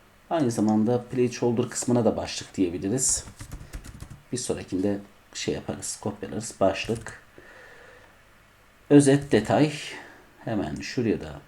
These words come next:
özet diyelim. Özet. Detay. Şurayla bir işimiz yok. File upload'da da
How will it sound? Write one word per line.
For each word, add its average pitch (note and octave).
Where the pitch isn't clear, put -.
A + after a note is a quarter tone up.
özet A#2
diyelim. B2
Özet. G#2+
Detay. A2
Şurayla A#2+
bir A#2
işimiz -
yok. C3
File C#3+
upload'da C3+
da C3+